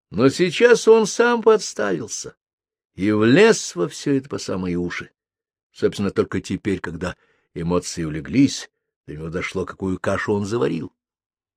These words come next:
И расхлебывать ее придется очень большой ложкой. Хорошо, что удержался и не стал цитировать некоторые положения из предвыборной программы Гитлера. Тогда вообще все было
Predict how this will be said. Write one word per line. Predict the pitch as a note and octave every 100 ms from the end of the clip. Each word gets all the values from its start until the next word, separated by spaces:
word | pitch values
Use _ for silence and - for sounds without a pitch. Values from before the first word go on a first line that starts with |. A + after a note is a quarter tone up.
| _ _ _
И | F2
расхлебывать | F2 F2+ - - F#2+ F2 F#2+ F2+
ее | G#2
придется | F#2+ G2+ G#2+ - -
очень | A2+ - C#3
большой | D3+ C#3 F#3
ложкой. | G3 F#3+ - - - - _ _ _ _ _ _ _ _ _ _ _
Хорошо, | _ G#2+ F#2 -
что | F2+ A2
удержался | G#2+ G#2 G2+ F#2+ F#2 F2 - F#2+ _ _ _ _ _
и | -
не | F#2+
стал | F2 - G#2
цитировать | F#2 - F2+ G#2 G2+ G2 - - - -
некоторые | G#2+ A2 - G#2
положения | G2 G#2+ G2 G2+ G2+
из | G2+ -
предвыборной | G2+ F#2+ F#2+ G2 F#2 G#2
программы | G#2 G2+ F#2+ G#2 G2+ G#2+
Гитлера. | G2+ A#2+ G#2+ F#2+ F2 E2+ _ _
Тогда | - F#2
вообще | G2 F#2 - G#3+
все | A#3 - - B3+ G3+
было | D3+ F#3+ C3+